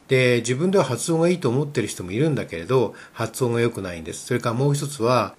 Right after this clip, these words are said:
子供たちに発音記号を学校で習ったことがありますかっていう伺うと、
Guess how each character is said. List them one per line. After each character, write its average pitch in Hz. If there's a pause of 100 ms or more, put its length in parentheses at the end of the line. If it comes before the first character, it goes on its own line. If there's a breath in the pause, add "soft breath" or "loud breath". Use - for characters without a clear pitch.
(180)
子 -
供 123
た 107
ち -
に 127 (200 loud breath)
発 117
音 139
記 147
号 135
を 101
学 107
校 135
で 131
習 127
っ 143
た 139
こ 104
と -
が 101
あ 107
り 120
ま 127
す -
か 147
っ 147
て -
い 87
う - (180)
伺 95
う 95
と、 160